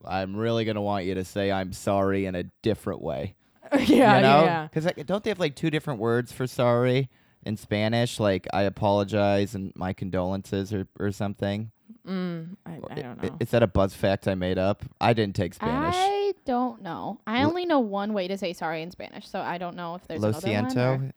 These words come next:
Speaker 1: Is that
Speaker 3: Yeah.
Speaker 2: Lo
Speaker 1: yeah.
Speaker 2: siento, yeah.
Speaker 1: Okay,
Speaker 3: Uh,
Speaker 1: okay. But it's the word
Speaker 2: The
Speaker 1: sorry,
Speaker 2: word not. That's, you shouldn't ask
Speaker 3: Yeah.
Speaker 2: us.
Speaker 3: But I,
Speaker 2: We're
Speaker 3: I honestly, that sounded real.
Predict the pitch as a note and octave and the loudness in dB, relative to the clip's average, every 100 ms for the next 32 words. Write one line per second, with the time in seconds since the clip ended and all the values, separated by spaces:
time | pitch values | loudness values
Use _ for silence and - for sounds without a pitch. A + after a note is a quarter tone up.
0 | - - G2+ G#3 G3+ F3+ F3+ F3+ F3 E3 | -14 -4 0 2 2 2 0 0 0 -2
1 | - E3 D#3+ E3 D#3+ E3 _ F#2 G2+ G#2 | -4 -10 -10 -14 -16 -18 _ -2 0 0
2 | A2+ E2+ F#2 E2 G2 G2 F2 F#2 - _ | 0 0 0 -2 -2 0 -2 -4 -10 _
3 | _ - - - D#3 F3+ G3 - C#3+ D3 | _ -20 -2 4 6 6 2 -4 -4 -2
4 | F#3 F#3+ G#3+ A#3+ A#3+ A3+ G#3 E3+ E3+ G3+ | -2 0 6 8 8 8 4 0 0 2
5 | F3 D3+ D3+ - - - - F#3 C3+ F3 | 2 0 -6 -12 -16 -16 -8 -2 -2 -2
6 | - - F#3+ G3+ F#3+ F#3+ F#3 F#3 E3 C3+ | -6 -6 0 2 4 2 2 0 -2 -2
7 | G3+ F3 C#3+ G3 - - F#3 C4+ B3+ C4 | -2 -2 -2 -4 -6 0 4 8 8 8
8 | C#4 B3+ D4+ - - A3 A#3+ C#4 D4+ A#3+ | 6 4 2 0 -4 -2 0 -2 -2 -2
9 | - A3+ G#3 G3+ F#3+ F#3+ D#3 G3 | -4 -6 -6 -6 -6 -6 -6 -8